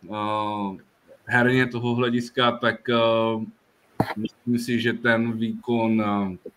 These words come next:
jako nebyl úplně optimální. Řekněme si upřímně, že, že, eh, v tom teoreticky exponovaném zápase s Finskem,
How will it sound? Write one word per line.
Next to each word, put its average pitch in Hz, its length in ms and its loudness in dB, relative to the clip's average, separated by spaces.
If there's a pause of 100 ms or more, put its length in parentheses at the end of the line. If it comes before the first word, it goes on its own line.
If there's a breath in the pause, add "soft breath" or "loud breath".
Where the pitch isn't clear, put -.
(880)
jako 98 180 -6
nebyl 117 260 0
úplně 117 320 2
optimální. 117 800 0 (600)
Řekněme 110 420 -2
si 120 160 -2
upřímně, 113 460 0
že, 113 300 4
že, 113 140 2
eh, 107 300 2 (420)
v 101 100 -14
tom 107 500 -4
teoreticky 113 760 0
exponovaném 110 560 0
zápase 110 380 -2
s 117 60 -14
Finskem, 110 600 0